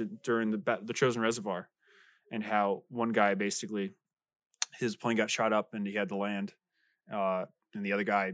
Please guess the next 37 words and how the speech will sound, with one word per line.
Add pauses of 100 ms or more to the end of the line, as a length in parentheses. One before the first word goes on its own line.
decided
to (160)
land
as
well, (220)
<laughs>
you
know,
and (340)
he (200)
crash
landed
his
plane
and (160)
they (120)
were
able
to
get
through
it
together. (460)
The
first
guy
ended
up
dying,
but
still,
you
know,
it's (340)
the
wingman (160)
code.